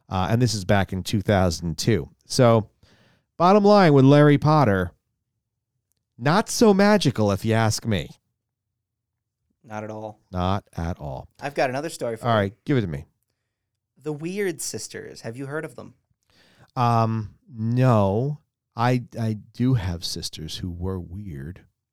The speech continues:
Speaker 1: Is that what you're
Speaker 2: That's
Speaker 1: talking
Speaker 2: not what
Speaker 1: about?
Speaker 2: I'm talking about at all,
Speaker 1: Okay.
Speaker 2: no. But
Speaker 1: Okay.
Speaker 2: thanks for sharing.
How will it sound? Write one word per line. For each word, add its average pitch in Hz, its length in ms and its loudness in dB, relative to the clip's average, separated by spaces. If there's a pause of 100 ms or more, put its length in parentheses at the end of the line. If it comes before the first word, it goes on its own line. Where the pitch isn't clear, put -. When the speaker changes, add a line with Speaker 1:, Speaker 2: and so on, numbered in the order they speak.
(480)
Speaker 1:
Is 87 140 -10
that 98 100 -4
what 104 100 -4
you're 143 100 0
Speaker 2:
That's - 60 0
Speaker 1:
talking 117 60 0
Speaker 2:
not 143 140 2
what 135 80 2
Speaker 1:
about? 131 60 0
Speaker 2:
I'm 131 80 0
talking 123 240 0
about 113 160 -2
at 123 60 -2
all, 160 160 -4
Speaker 1:
Okay. 120 80 -8
Speaker 2:
no. 139 300 -10
But - 100 -12
Speaker 1:
Okay. 101 40 -6
Speaker 2:
thanks 135 200 -2
for 139 100 -10
sharing. 151 420 -4